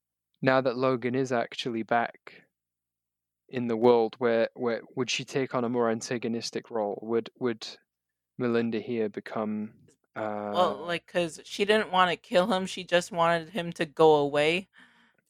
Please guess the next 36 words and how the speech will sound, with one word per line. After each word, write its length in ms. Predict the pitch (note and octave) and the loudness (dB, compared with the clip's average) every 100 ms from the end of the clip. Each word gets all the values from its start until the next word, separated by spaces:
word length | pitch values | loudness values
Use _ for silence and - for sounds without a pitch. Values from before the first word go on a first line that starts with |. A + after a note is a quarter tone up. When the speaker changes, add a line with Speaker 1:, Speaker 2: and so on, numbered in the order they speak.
| _ _ - | _ _ -8
Speaker 1:
Yes. 540 | A#2 F2 - - - - _ _ _ _ _ _ _ | -8 -8 -10 -8 -10 -14 _ _ _ _ _ _ _
Yeah, 300 | A2+ A2+ G#2+ - | -8 -6 -6 -8
but, 160 | - C3 | -4 2
but 140 | C3+ | 4
obviously 480 | D3 D3+ D3 - C3+ | 4 4 0 -2 -4
she's, 380 | B2 C#3+ B2+ - | -4 -6 -6 -8
she's 220 | - D3+ C3+ | -6 -6 -2
much 240 | E3+ - | -2 0
more 180 | D3+ B2+ | 0 2
amicable 540 | A#2+ C3+ - A#2+ A2+ | 2 -2 -4 -4 -4
here. 240 | A2+ A2 G2+ | -2 -6 -6
Like, 320 | G#2 A2 - | -8 -10 -10
her 160 | C#3+ | -8
whole 220 | C3+ D3+ C3+ | 0 2 2
demeanor, 500 | A#2+ B2 B2 A2+ G#2+ | 0 -2 -2 -2 -4
like, 160 | A#2+ | -2
her 100 | C#3+ | -2
whole 300 | C3 D3+ C#3 | 2 2 0
vibe 440 | A#2+ B2 B2+ B2+ - | 0 0 2 -2 -4
changes 760 | B2+ A2+ A2+ A2 F#2 - - _ _ _ _ _ _ | -6 -6 -6 -10 -10 -10 -10 _ _ _ _ _ _
once, 400 | A#2+ A2 A2 - - | -2 0 -2 -8 -8
once 280 | B2+ A2+ - | -4 -4 -4
she 100 | A#2 | -2
realizes 540 | A2+ A2 G#2 G#2+ G#2 | 0 0 0 -4 -6
Logan's 340 | G#2+ G#2 G2 | -4 -4 -6
dead 460 | - A#2+ B2 B2 A2+ | -2 2 2 2 0
and, 180 | G#2 G2 | -4 -6
like, 220 | F#2+ G2+ | -8 -8
she 40 | - | -6
doesn't 120 | G#2+ | -6
need 100 | G#2 | -4
to 100 | - | -4
worry 100 | G#2+ | -2
about 240 | G#2+ A2 | 0 0
that 80 | G#2+ | 0
anymore. 460 | A2 A2 G#2+ G#2+ | -4 -6 -6 -8